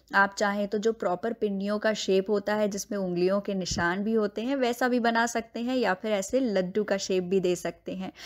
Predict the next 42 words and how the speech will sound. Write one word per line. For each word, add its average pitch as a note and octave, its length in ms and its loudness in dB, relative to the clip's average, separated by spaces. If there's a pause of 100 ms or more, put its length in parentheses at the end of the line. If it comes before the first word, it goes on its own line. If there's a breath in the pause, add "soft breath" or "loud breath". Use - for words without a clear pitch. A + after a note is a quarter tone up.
(240 loud breath)
मैं A#3 100 4
इसे B3 180 6
गार्निश A3+ 460 4
कर A#3 220 0
रही A3+ 180 -2
हूँ A#3 220 -4
काजू F3+ 400 -2
से, B3 200 -2
आप A3 260 0
इसे A#3 200 -4
सिंपल G#3 560 0
भी G3+ 260 0
रख A#3 180 -2
सकते A3+ 340 -6
हैं C#4 160 -4
या D#4+ 180 2
बादाम F#3+ 460 4
से G3 180 0
भी G#3 160 0
आप G3 200 2
इसे C4 220 -2
गार्निश F#3+ 480 0
कर F#3+ 220 0
सकते F3 400 -8
हैं। F#3 180 -6 (220)
एक G#3 240 0
और F#3+ 220 2
मैं A3+ 120 2
आपको A3 300 2
बनाकर G#3+ 460 0
दिखा G#3+ 300 0
देती G#3 300 -2
हूँ। A#3 180 -4 (360 loud breath)
देखिए, G#3+ 280 0
इस A3 280 -2
तरीके G#3 360 0
से A3+ 140 -2
हमें G#3 260 -2
गोल F#3+ 280 4
गोल G#3 240 2
एकदम G3+ 360 0
जैसे A#3+ 300 2